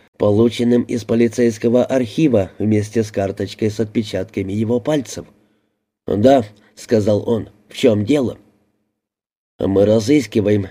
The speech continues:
Бернарда Голденталя», — сказал Браун.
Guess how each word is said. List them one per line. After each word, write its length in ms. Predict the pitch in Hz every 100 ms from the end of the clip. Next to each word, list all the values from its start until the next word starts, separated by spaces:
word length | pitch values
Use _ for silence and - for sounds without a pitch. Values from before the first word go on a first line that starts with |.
| _
Бернарда 640 | 101 110 101 95 92 98
Голденталя», — 800 | 104 104 113 120 139 151 101 80 _ _ _
сказал 460 | - 127 110 104
Браун. 400 | 95 120 123 82